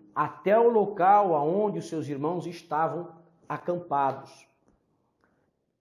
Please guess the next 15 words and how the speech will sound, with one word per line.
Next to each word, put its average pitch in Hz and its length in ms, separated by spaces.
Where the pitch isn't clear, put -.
Disse 233 720
Jacó: 208 840
"Vai 220 460
agora 143 400
e 254 80
vê 214 540
se - 260
vão 156 300
bem 185 520
os 196 240
seus 170 280
irmãos." 101 460
A 135 80
palavra 160 640
hebraica, 123 800